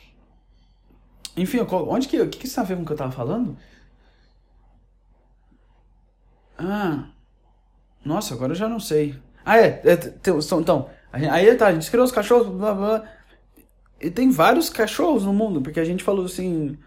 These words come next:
"Vamos escolher uma espécie pra subir com a gente só porque eles foram legais e gentis com a gente." Aí eles falaram, "Os cachorros foi legal." Os outros bichos queriam matar a gente, o cachorro fica latindo pra avisar que vem inimigo. Então,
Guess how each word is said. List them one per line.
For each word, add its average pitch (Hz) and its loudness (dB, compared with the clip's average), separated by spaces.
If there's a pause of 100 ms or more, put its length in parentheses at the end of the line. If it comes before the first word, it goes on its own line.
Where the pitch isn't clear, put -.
(160)
"Vamos 170 -4
escolher 208 2
uma 208 0
espécie 185 4
pra 185 -2
subir 185 -4
com 185 0
a 170 4
gente 170 -2
só 180 0
porque 196 -8
eles 185 -6
foram 185 -4
legais 175 2
e 185 -6
gentis 190 -6
com - -6
a 139 0
gente." 127 -10
Aí 120 -10
eles 156 -12
falaram, 170 -10
"Os 175 -12
cachorros 190 -4
foi 220 4
legal." 214 2 (680)
Os 151 -2
outros 190 0
bichos 196 -4
queriam 185 0
matar 180 2
a 175 8
gente, 226 0
o 254 -4
cachorro 196 0
fica 190 -4
latindo 196 0
pra 185 -4
avisar 180 -4
que 175 -10
vem 175 -6
inimigo. 175 -4
Então, 135 -6